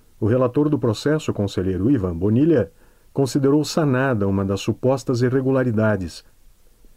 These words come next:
A falha consistiria na ultrapassagem da verba máxima prevista no edital para a campanha publicitária hipotética.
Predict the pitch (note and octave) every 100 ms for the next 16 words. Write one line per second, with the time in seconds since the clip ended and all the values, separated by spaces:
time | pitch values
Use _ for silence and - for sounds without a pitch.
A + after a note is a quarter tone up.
0 | - - _ - - G2 - A2+ G2+ F2+
1 | C#3 C#3+ - F2+ - A#2 A2+ D#3 C3+ G#2
2 | - _ - - A#2+ D#3 E3 D3+ D3 B2
3 | C3 C3 A2 G#2 G2 G#2+ A2 A2+ G2+ A#2
4 | A2 - F#2+ F#2+ C3 G#2 G#2 - F#2+ A2
5 | D3+ E3 A#2+ A2 - - - - C3 C#3
6 | - C3 C#3 C#3+ C#3 C#3+ C3 C3 C3+ A#2
7 | B2+ C3+ C3+ C#3+ C#3+ C3 C3 B2 - A2+
8 | G2